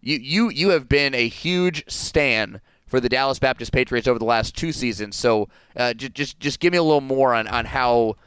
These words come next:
you know, uh, I, I guess this is, uh, kind of, uh, fulfilling the prophecy for you, right? Because you have just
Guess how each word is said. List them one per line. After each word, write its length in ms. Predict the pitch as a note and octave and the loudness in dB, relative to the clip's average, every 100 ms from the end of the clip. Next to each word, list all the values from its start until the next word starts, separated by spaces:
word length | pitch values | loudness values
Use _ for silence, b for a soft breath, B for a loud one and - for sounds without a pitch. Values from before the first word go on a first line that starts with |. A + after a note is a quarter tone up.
| _ | _
you 100 | - | -4
know, 240 | A2+ G#2 G2+ | 0 2 0
uh, 460 | - A2 G#2+ G2+ G#2 - | -2 0 2 0 -2 -6
I, 120 | B2 | -6
I 120 | G#2 | -4
guess 220 | C3 E3 - | -2 0 0
this 200 | C#3 C3 | -2 -2
is, 140 | A#2+ | 0
uh, 180 | A#2+ A2+ | 0 0
kind 220 | C#3+ C#3 | -2 -2
of, 180 | A#2 A#2+ | -2 -2
uh, 220 | - A2 G#2+ | 0 0 0
fulfilling 440 | B2+ - D3 D3+ | -2 0 0 0
the 60 | B2 | -2
prophecy 500 | C3 E3 G#3 C#3+ G#2+ | 0 0 -2 -6 -8
for 140 | G2+ | -4
you, 140 | G#2 | -2
right? 200 | G#2 B2+ | 2 0
Because 260 | - A#2+ A2 | 0 -4 0
you 120 | B2+ | 0
have 120 | D3+ | 0
just 220 | - A#2+ | 0 -4